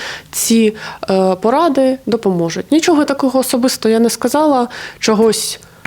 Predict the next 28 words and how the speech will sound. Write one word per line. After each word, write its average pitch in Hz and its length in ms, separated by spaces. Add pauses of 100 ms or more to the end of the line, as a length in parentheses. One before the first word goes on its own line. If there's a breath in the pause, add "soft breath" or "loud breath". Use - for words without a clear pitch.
(220)
геніального, 208 800
так? 254 300
Але, 311 240
як, 247 220
як 247 160
я 233 60
вже 226 140
говорила, 240 360
іноді 190 580
важко, 196 540
важливо, 214 540
щоб 185 200
хтось - 260
сказав 202 600
те, 202 100
що 196 160
ти 196 120
і - 20
так 185 200
знаєш, 254 300
щоб - 220
це 202 140
якось, 190 240
знаєте, 208 380 (760 loud breath)
осіло 202 420
в 180 40
голові. 180 460 (380)
Ось. - 320